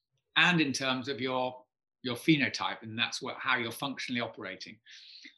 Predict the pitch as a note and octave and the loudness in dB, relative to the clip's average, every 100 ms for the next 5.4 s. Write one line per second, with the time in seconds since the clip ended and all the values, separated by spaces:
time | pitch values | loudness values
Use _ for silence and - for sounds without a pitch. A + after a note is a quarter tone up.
0 | _ _ D#3+ E3+ - G#3 E3+ F#3+ F#3 F#3+ | _ _ 4 4 2 -4 2 2 2 0
1 | - F3 - - - - - - F3 G#3 | -4 -4 -4 -6 -10 -8 -8 2 6 6
2 | G#3+ F#3 C#3+ C3+ C3 A#2 D3+ C#3+ - _ | 4 0 2 2 0 0 -2 -2 -10 _
3 | _ - D3 F#3 D#3+ F3 D#3+ C#3+ C#3 C#3 | _ -4 2 6 6 4 2 -2 0 0
4 | B2 - - A3 E3 C3+ D3 - C3 D3 | 0 -6 0 2 2 2 0 0 0 0
5 | C3 F#2+ A2 D#3+ | -2 -2 -4 -6